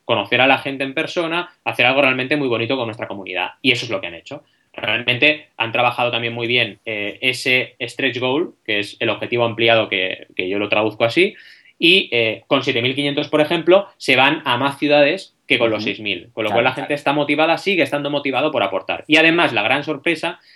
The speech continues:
Speaker 1: es que si llegan al máximo objetivo, que es de doce mil euros, van a hacer un cortometraje de metro medio, que aquí ya entramos en otro mundo que seguramente te gustará. Ellos han creado unos superhéroes
Speaker 2: Ah, muy
Speaker 1: que,
Speaker 2: bien.
Speaker 1: eh, lo que hacen es ilustrar todas las buenas prácticas en ciclismo. Por ejemplo,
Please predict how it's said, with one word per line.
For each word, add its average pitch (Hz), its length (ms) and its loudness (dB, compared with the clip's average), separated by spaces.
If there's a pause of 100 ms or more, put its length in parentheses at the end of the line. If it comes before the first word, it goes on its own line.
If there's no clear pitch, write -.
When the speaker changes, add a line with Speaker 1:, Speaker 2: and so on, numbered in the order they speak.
(100)
Speaker 1:
es 123 120 -4
que 131 100 -2
si 127 120 -4
llegan 120 320 2
al 107 140 -4
máximo 127 400 -4
objetivo, 123 500 -6 (340)
que 131 140 4
es 120 80 0
de 113 80 -2
doce 101 260 -6
mil 127 160 -4
euros, 135 400 -4 (160)
van 185 220 0
a 202 80 0
hacer 196 320 -2
un 180 160 -4
cortometraje 180 640 -2
de 135 140 -2
metro 151 260 0
medio, 107 500 0
que - 80 -8
aquí 131 140 2
ya 147 100 4
entramos 151 360 0
en 127 100 -4
otro 127 180 -4
mundo 147 360 -2
que 110 80 -4
seguramente 120 420 2
te 123 80 0
gustará. 120 580 0
Ellos 151 220 4
han 156 80 0
creado 147 220 4
unos 139 160 2
superhéroes 127 640 0 (240)
Speaker 2:
Ah, 214 160 -4
muy 127 100 2
Speaker 1:
que, 160 140 2
Speaker 2:
bien. 123 180 -4
Speaker 1:
eh, 123 240 -6
lo 135 100 -2
que 147 60 2
hacen 147 180 -4
es - 220 -16
ilustrar 151 680 -2 (360)
todas 151 220 0
las 143 120 0
buenas 147 280 -4
prácticas 147 400 -6
en 117 80 -14
ciclismo. 110 520 -10
Por 120 120 0
ejemplo, 156 640 -2